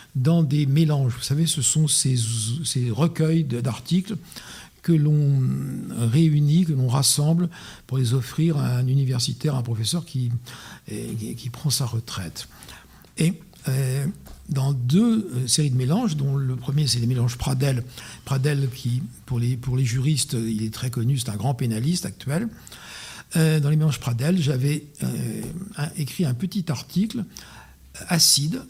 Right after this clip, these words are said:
euh, brève, brève réflexion sur la phobie de la peine de mort. Et ensuite, dans, pour les mélanges d'une,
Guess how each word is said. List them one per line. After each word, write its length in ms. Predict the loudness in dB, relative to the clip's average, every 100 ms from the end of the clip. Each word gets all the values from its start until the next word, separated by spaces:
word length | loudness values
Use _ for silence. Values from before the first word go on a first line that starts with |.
| -20 -10
euh, 80 | -4
brève, 460 | 0 2 4 2 0 -2
brève 380 | 0 2 2 0
réflexion 600 | 0 -2 -4 -4 0 0
sur 140 | 0
la 120 | -2
phobie 420 | -2 -2 0 0 0
de 80 |
la 80 | -2
peine 220 | -2 -4
de 60 | -4
mort. 380 | -6 -4 -6 -6 -18 -20 -20 -20 -20 -20 -20 -20 -20 -2
Et 260 | 4 4 2
ensuite, 560 | 0 0 2 0 0 -4 -12 -10
dans, 220 | -6 -4 -4 -8 -10 -10 -12 -10
pour 100 | -2
les 80 | 2
mélanges 340 | 4 4 2
d'une, 340 | 2 2 2